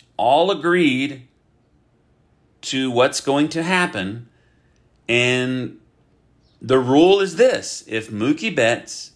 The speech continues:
never plays a game for the Dodgers,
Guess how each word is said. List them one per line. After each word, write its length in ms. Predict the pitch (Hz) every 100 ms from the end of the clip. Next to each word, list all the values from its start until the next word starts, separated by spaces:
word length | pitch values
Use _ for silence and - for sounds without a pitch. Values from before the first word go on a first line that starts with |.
| _
never 600 | 95 104 113 135 147 185
plays 800 | 185 147 117 104 101 113 117 - _ _ _ _ _ -
a 100 | 156
game 460 | 143 135 117 120 127
for 140 | 135
the 80 | 165
Dodgers, 800 | 139 117 104 92 95 110 -